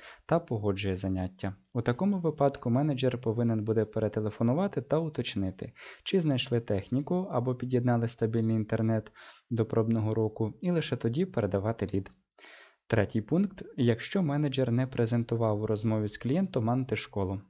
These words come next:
Якщо клієнт поспішає щонайменше у двох реченнях, особливо коли клієнт одразу погодився на пробне заняття,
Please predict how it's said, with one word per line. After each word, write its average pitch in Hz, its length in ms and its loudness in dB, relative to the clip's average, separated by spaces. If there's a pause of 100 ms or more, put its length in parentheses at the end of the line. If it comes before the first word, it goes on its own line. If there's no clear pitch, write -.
(180)
Якщо 131 360 2
клієнт 120 300 0
поспішає 185 600 -4
щонайменше 131 600 0
у 110 40 0
двох 113 280 -2
реченнях, 104 580 -4 (420)
особливо 135 540 0
коли 123 200 -2
клієнт 123 380 2
одразу 113 440 2
погодився 113 580 -4
на 117 120 -2
пробне 120 320 0
заняття, 139 560 0